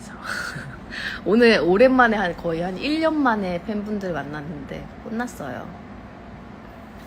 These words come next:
죄송해요. 제가 더 열심히 소통하도록 노력할게요. 나 근데 소통하는 방법을 솔직히 잘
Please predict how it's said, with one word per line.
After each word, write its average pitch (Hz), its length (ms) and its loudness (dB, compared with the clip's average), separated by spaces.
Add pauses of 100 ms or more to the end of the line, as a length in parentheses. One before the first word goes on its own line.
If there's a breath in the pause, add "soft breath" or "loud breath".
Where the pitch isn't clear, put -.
(1400 loud breath)
죄송해요. 196 680 -6 (1900 loud breath)
제가 - 200 -14 (360)
더 190 320 -12 (560)
열심히 208 500 -10
소통하도록 - 1000 -12
노력할게요. 202 680 -10 (2250)
나 190 100 -4
근데 175 200 -4
소통하는 269 640 -6
방법을 170 420 -10
솔직히 - 320 -12
잘 - 160 -12